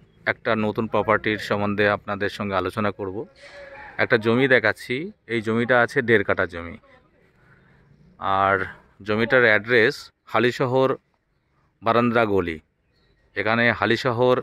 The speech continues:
রেলওয়ে স্টেশন এখান থেকে একটু দূরে পড়ে, কিন্তু সরকার বাজারটা একদম কাছে। হালিশহর এখান থেকে, হালিশহর যে রেলওয়ে স্টেশন সেটা পড়বে এখান থেকে টু পয়েন্ট সিক্স কিলোমিটার।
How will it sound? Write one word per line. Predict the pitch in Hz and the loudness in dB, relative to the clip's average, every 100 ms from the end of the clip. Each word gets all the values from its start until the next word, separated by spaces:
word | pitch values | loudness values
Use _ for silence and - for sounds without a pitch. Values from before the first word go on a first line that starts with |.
| - | -6
রেলওয়ে | 107 104 113 | -2 2 2
স্টেশন | 120 107 104 127 | 0 -2 -2 0
এখান | 117 117 117 | 2 0 0
থেকে | 120 - | -2 -2
একটু | 123 - 131 | -4 -4 -4
দূরে | 123 127 | 2 2
পড়ে, | 110 101 131 - | 2 0 -2 -4
কিন্তু | 127 120 | -4 -4
সরকার | 120 113 107 117 | -2 -2 0 0
বাজারটা | 120 123 - 107 | 0 0 0 -4
একদম | 101 120 110 | -4 -6 -4
কাছে। | 98 - 143 208 - _ _ _ _ _ _ _ _ _ _ _ _ - | -4 -4 -6 -8 -12 _ _ _ _ _ _ _ _ _ _ _ _ -6
হালিশহর | 104 117 139 139 | -4 -2 0 2
এখান | 139 139 | 2 0
থেকে, | 135 143 143 143 - - _ _ | -2 0 2 2 0 -8 _ _
হালিশহর | - 110 - 131 | -2 0 2 2
যে | 123 | 2
রেলওয়ে | 120 113 127 | 4 4 2
স্টেশন | - 127 110 117 160 | -2 -4 -4 -6 -6
সেটা | 127 120 | -4 -2
পড়বে | 120 117 120 | 0 0 0
এখান | 120 120 | 0 -2
থেকে | 123 123 | 0 -2
টু | 120 127 123 | -4 -6 -6
পয়েন্ট | 120 110 113 - - _ _ _ _ _ _ _ | -2 0 0 -4 -16 _ _ _ _ _ _ _
সিক্স | - 147 - - - - | -2 -2 -4 -16 -16 -4
কিলোমিটার। | 113 98 87 76 | -2 -2 -2 -6